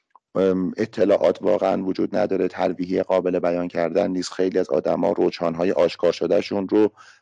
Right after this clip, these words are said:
اصلاً نمیتونستن به شکل روچان های اظهار شده در اختیار بقیه بذارن. اینا بحث های خیلی قدرتمندیه. یعنی اینا ممکنه که در نهایت سبب بشه دریاچه ارومیه رو شما خشک کنید. همین مباحثی که به نظر ساده می‌رسه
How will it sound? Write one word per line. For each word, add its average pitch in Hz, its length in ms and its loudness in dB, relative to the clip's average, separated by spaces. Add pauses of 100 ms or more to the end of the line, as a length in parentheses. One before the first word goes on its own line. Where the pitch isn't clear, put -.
(140)
اصلاً - 220 -2
نمیتونستن 107 920 0 (460)
به 104 100 0
شکل 95 340 -2
روچان 90 500 2
های 87 280 0
اظهار 87 320 0
شده 85 180 -2
در 82 200 0
اختیار 90 280 -2
بقیه 87 400 -2
بذارن. 92 380 0
اینا - 240 -2 (260)
بحث 101 320 -4
های 151 100 0
خیلی 156 240 -4 (120)
قدرتمندیه. 104 1000 2
یعنی 78 180 -2
اینا 117 180 0
ممکنه 113 460 0
که 123 300 2 (520)
در 90 180 2
نهایت 85 560 2
سبب 90 380 2
بشه - 200 -4
دریاچه 82 500 0
ارومیه 80 320 -2
رو 117 60 0
شما 98 220 -2
خشک 98 280 0
کنید. - 260 -20 (720)
همین 95 220 0
مباحثی 85 300 2
که 101 80 -4
به 92 60 2
نظر 82 240 0
ساده 76 380 0
می‌رسه 69 300 -8